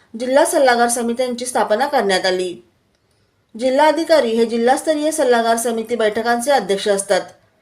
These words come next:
रिझर्व्ह बँक ऑफ इंडिया, नाबार्ड, जिल्ह्यातील लघु वित्त बँकांसह सर्व व्यावसायिक बँका, जिल्हा मध्यवर्ती सहकारी बँक,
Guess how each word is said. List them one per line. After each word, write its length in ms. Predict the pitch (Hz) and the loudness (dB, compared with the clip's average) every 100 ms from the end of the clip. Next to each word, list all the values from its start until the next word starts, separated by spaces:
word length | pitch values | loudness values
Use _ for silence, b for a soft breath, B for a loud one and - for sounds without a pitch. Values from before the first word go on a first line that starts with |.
| b b b b | b b b b
रिझर्व्ह 360 | 240 277 330 | -2 2 2
बँक 280 | 330 294 262 | 4 0 0
ऑफ 160 | 262 277 | -4 -2
इंडिया, 280 | 262 226 196 | 0 0 2
नाबार्ड, 440 | 202 202 226 202 - 202 | 0 2 2 0 -2 -8
जिल्ह्यातील 640 | 220 233 247 - 202 196 | -2 2 2 2 -4 -2
लघु 260 | 214 214 302 | -2 0 -2
वित्त 260 | 302 302 262 | -4 -2 0
बँकांसह 760 | 226 196 208 208 269 220 185 | 0 0 0 -2 0 -2 -4
सर्व 420 | - 240 233 269 | -6 -2 0 0
व्यावसायिक 540 | 269 220 214 226 196 196 | 0 0 -2 -4 -4 -4
बँका, 420 | 214 214 202 170 - b b b - | -4 -2 -2 -4 -8 b b b -6
जिल्हा 320 | 233 240 277 | -2 2 4
मध्यवर्ती 600 | 320 294 220 240 240 240 | 2 0 0 2 0 -2
सहकारी 500 | 240 247 214 220 220 | -6 -4 -2 0 0
बँक, 400 | 220 233 196 185 | 0 -2 -2 -6